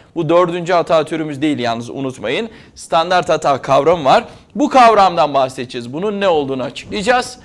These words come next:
Sonrasında da ölçme aracında bulunması gereken üç temel nitelikten bahsedeceğiz. Güvenirlik, geçerlilik ve kullanışlık.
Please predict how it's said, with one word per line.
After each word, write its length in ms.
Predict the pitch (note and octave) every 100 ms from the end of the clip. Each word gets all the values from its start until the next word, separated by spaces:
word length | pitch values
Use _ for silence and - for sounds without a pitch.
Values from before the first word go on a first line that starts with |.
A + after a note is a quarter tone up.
| - - - -
Sonrasında 920 | - C4+ F#4 E4+ B3+ G#3+ F#3 E3+ G#3+
da 300 | C#4+ B3+ -
ölçme 420 | G3 A3 A3 B3
aracında 540 | C4+ A3+ F#3 F3+ E3 E3+
bulunması 440 | A3 G#3+ G#3+ G#3+
gereken 520 | G3 F#3 F#3 A#3 C4 B3+
üç 220 | D4+ -
temel 340 | G3+ G3 G#3+
nitelikten 640 | F#3+ F3 F3+ E3 D#3+ E3 D3
bahsedeceğiz. 680 | B2+ - A#2+ - A#2 A2+ C3
Güvenirlik, 680 | D#3+ F3+ F3+ D3 B2 G2
geçerlilik 540 | D#3 D#3+ F#3 F3+ G#3 G3+
ve 120 | F#3
kullanışlık. 640 | F#3 E3 C#3 C3 A#2+